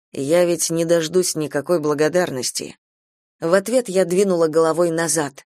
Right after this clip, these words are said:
Однако он предугадал это движение, и мне не удалось его ударить. Он прижал мою щеку к стене. Я начала извиваться, пытаясь вырваться. «Ты далеко продвинулась в умении не подчиняться», прорычал он.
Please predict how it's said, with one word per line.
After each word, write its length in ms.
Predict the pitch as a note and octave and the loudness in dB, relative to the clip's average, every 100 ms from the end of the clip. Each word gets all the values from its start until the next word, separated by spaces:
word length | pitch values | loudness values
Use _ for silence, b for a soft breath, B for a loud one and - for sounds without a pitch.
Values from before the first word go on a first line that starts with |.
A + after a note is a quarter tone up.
| _ _ _ | _ _ _
Однако 380 | F#3+ G#3+ G3+ | 2 2 2
он 180 | G3+ G3 | 0 0
предугадал 560 | F#3+ F#3+ G3 G3+ G3 D#3+ | 0 2 4 6 6 4
это 160 | C#3+ | 0
движение, 760 | D#3 D#3+ D#3+ G3 A3+ F3+ D#3 D#3 | 0 0 0 0 0 0 0 0
и 40 | |
мне 220 | E3 F3+ F#3 | 0 2 2
не 140 | F3 | 2
удалось 440 | F3 F#3+ F#3 D#3 | 2 4 2 0
его 280 | D#3 D3+ D#3 | 0 2 2
ударить. 560 | E3 E3+ D3+ C3 - - _ _ _ _ | 2 2 0 -4 -8 -12 _ _ _ _
Он 180 | F#3+ F#3+ | -2 2
прижал 340 | F#3 F3 G3 | 2 2 2
мою 220 | F3+ E3+ | 0 0
щеку 360 | D#3 - F3+ D#3+ | 0 0 0 -4
к 60 | - | -6
стене. 540 | - F3+ E3 D3 - _ _ _ _ | -2 -2 -2 -4 -8 _ _ _ _
Я 200 | F3 F#3+ | 2 4
начала 400 | F#3+ F#3+ F#3+ F#3 | 4 2 4 4
извиваться, 600 | E3 F#3 F#3+ A3 G#3+ F#3 | 4 2 4 2 2 -2
пытаясь 480 | - E3+ F3 F3 - | -2 0 0 0 0
вырваться. 640 | F3+ F#3 D3 C#3 - C#3 - _ _ _ _ _ _ _ | 2 2 0 -4 -6 -6 -12 _ _ _ _ _ _ _
«Ты 280 | A#2 C3 D3 | -2 0 0
далеко 720 | D3+ F3+ F#3+ G#3 - F#3+ E3 | 2 4 4 0 2 2 2
продвинулась 880 | - D#3+ D#3 D3 D#3 D#3+ D#3 D3+ - | 2 0 0 0 -2 0 0 0 0
в 120 | C3+ | 0
умении 600 | D3+ D3+ D#3 F3 F3+ F3 | 0 0 0 0 0 0
не 200 | E3 E3 | 0 -2
подчиняться», 1160 | - F3 - - F3+ F3+ E3 B2 - C#3 B2 - _ _ _ | 0 -4 -2 0 0 0 0 -2 -4 -4 -6 -10 _ _ _
прорычал 680 | F3+ E3 D#3 D#3 E3+ D#3 D3 | 0 2 2 0 0 0 2
он. 280 | D3+ C3 | 0 -2